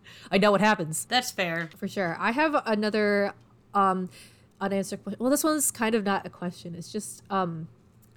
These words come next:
Speaker 2: A comment.
Speaker 1: comment
Speaker 2: A
Speaker 1: that
Speaker 2: passing,
Speaker 1: when
Speaker 2: fleeting thought.
Speaker 1: Yeah, when Macbeth, okay, so <laughs> also, um, in that scene where they have Macbeth and Banquo have just first talked to the witches, and then the Kingsmen show up. Um, Macbeth has this whole conversation with himself,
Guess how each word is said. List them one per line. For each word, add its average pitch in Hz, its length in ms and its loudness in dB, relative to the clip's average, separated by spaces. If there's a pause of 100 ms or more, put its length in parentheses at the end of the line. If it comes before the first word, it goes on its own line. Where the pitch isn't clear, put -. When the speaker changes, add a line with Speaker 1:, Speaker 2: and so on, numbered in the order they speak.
(520)
Speaker 2:
A 180 60 -10
comment. 170 400 -10
Speaker 1:
comment 175 300 2
Speaker 2:
A 165 40 -8
Speaker 1:
that 214 180 2
Speaker 2:
passing, 214 80 -2
Speaker 1:
when 240 380 2
Speaker 2:
fleeting 190 340 -2
thought. 175 180 -6
Speaker 1:
Yeah, 185 140 0
when 240 200 6
Macbeth, 262 440 2
okay, 277 160 4
so 277 280 4
<laughs> - 60 -14
also, - 460 0 (440)
um, 240 200 4
in 233 140 0
that 247 180 2
scene 269 400 -2
where 202 360 0 (240)
they 226 100 8
have 208 220 2 (200)
Macbeth 214 320 2
and 240 100 4
Banquo 208 220 0
have 196 220 0
just 190 300 -2
first 180 280 -2
talked 175 200 -4
to 170 60 -14
the 170 80 -6
witches, 165 420 -6
and 170 120 -4
then 170 80 -2
the 165 60 -4
Kingsmen 165 480 -6
show 175 200 -6
up. 180 160 -6 (500)
Um, 175 340 2 (180)
Macbeth 240 300 2
has 339 180 2
this 262 160 2
whole 208 200 4
conversation 190 600 -2
with 170 100 -6
himself, 170 500 -6